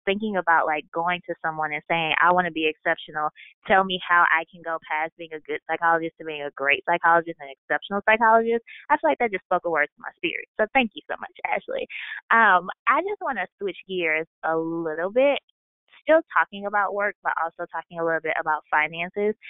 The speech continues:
I think that's a thing that we need to also leave in twenty eighteen is not having, like, short-term disability, not having any kind of savings, and not having life insurance.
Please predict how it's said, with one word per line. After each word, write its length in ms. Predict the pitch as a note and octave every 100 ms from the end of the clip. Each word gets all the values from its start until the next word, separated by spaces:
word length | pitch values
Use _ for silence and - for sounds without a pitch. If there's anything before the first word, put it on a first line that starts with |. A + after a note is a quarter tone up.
| - - -
I 140 | G#3+
think 180 | A3+ C#4
that's 200 | C#4+ C4+
a 100 | G#3+
thing 220 | G3+ F3+
that 120 | F#3 F3
we 200 | F3+ F3+
need 140 | F3 -
to 80 | E3+ -
also 320 | D3+ E3 F#3+
leave 220 | G3 G3+
in 100 | G#3
twenty 320 | - A3 G#3+
eighteen 480 | G3+ G#3+ - G#3+ G#3+ -
is 140 | E3 E3+
not 240 | E3+ E3 E3 -
having, 360 | E3 D#3 D#3
like, 180 | D3+ D3 -
short-term 440 | E3+ D#3 - E3 E3
disability, 640 | E3 - D#3+ E3 E3 E3
not 200 | D#3+ D#3 D#3+
having 240 | D#3 D#3 -
any 120 | D3+ -
kind 140 | D#3 D3+
of 60 | -
savings, 460 | D3 D#3+ F#3 G#3 A3 - - -
and 100 | E3+
not 200 | D#3+ E3
having 260 | D#3 D3+
life 200 | C3+ - -
insurance. 540 | C#3 - - E2 -